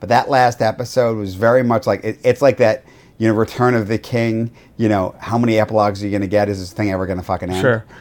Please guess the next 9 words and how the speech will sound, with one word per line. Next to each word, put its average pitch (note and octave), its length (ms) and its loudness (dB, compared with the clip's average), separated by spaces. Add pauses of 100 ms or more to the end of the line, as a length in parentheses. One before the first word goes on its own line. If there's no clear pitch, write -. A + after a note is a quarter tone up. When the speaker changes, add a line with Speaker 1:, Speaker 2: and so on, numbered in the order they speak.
Speaker 1:
You G#2 100 2
know? G#2+ 300 0 (300)
Speaker 2:
Um, D#3 500 0 (640)
if C#3+ 140 -2
we E3 100 2
wanna F#3+ 180 4
just C#3 160 -4
talk A#2+ 200 -2
highlights G#2+ 640 -2